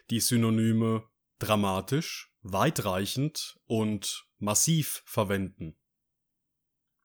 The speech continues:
Auch im dritten Beispielsatz können wir gravierend in dieser Bedeutung verwenden. Aufgrund gravierender Fehlentscheidungen wurde dem Mitarbeiter gekündigt.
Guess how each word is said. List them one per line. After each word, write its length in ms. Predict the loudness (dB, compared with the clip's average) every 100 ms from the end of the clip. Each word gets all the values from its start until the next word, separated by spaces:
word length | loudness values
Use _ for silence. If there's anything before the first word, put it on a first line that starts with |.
| _ _ _ _ _ _ _ _ _ -2
Auch 480 | 2 4 2 -2 -6
im 440 | 0 2 2 0 -2
dritten 360 | 0 2 2
Beispielsatz 1080 | 2 0 0 -2 -2 0 0 0 -2 -2 -6
können 420 | 0 2 4 4
wir 260 | 2 2 2
gravierend 840 | 0 0 0 0 0 2 0 -2 -2
in 220 | 0 0 -2
dieser 340 | -4 0 0
Bedeutung 640 | 0 0 0 0 0 -2 0
verwenden. 680 | 0 2 2 2 -2 -4 _ _ _ -20 -18 -10 0
Aufgrund 680 | 0 0 -2 4 4 4 0
gravierender 840 | 0 2 2 2 2 0 2 0
Fehlentscheidungen 1160 | 0 0 0 0 -2 0 0 2 0 0 0 -4 -12 -16
wurde 460 | -4 2 4 4 0
dem 300 | 0 0 2
Mitarbeiter 880 | 0 0 -2 0 0 0 -2 -4 -6
gekündigt. 1080 | -6 2 4 4 2 -2 -8 -10 -12 -12